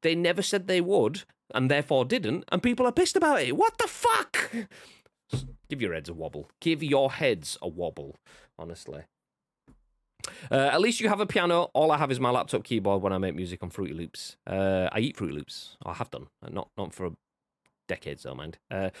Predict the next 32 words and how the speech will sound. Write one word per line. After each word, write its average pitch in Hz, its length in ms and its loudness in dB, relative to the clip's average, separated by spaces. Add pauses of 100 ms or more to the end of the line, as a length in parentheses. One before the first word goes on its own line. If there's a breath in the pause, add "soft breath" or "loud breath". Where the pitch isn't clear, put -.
(160 loud breath)
"Always 151 300 4
love 143 100 2
United 123 360 2
more. 107 220 4
I 107 60 4
promise, 104 320 -2
Ronaldo 82 320 -2
fan. 73 280 -8
Let's 85 160 -6
go. 69 680 -6
Uh, 101 160 -2
but 110 160 -2
I - 120 2
had 113 120 2
a 107 60 -2
footy 110 180 -2
team, 98 400 -4 (360 loud breath)
uh, 98 180 2
for 98 100 -10
fans 101 300 -2
and 101 100 -2
all 104 140 2
wanted 98 300 -2
City - 240 -2
one 95 200 -4
year, 87 400 -4
uh, 98 680 0 (260)
and 98 260 -4
Chelsea 92 420 -6
another." 85 400 -4 (1700 loud breath)
<sighs> - 2250 -20
Dirty. 110 460 0